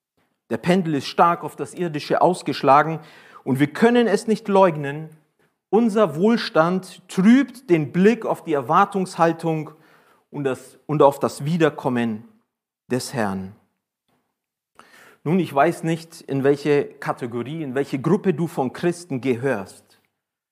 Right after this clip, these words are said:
Aber wisst ihr was? Es spielt letztendlich auch gar keine Rolle. Im Lichte dieser Wahrheit, der Herr kommt wieder,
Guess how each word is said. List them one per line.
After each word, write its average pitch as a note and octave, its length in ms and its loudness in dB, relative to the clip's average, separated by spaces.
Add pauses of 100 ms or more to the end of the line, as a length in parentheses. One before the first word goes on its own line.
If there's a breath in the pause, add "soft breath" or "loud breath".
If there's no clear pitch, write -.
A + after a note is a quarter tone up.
(500)
Aber D3+ 240 0
wisst G3 200 -2
ihr D3+ 40 2
was? G3+ 200 2
Es D3 80 -4
spielt G#3+ 240 -6
letztendlich D#3 520 -2
auch B2+ 120 0
gar D#3+ 160 -2
keine B2+ 320 -10
Rolle. G#2+ 320 -10 (200)
Im D3 160 -6
Lichte G3+ 380 -2
dieser F#3 480 0
Wahrheit, F3 560 4
der C#3+ 140 2
Herr D#3 180 2
kommt D3+ 420 -8
wieder, D#3 520 -2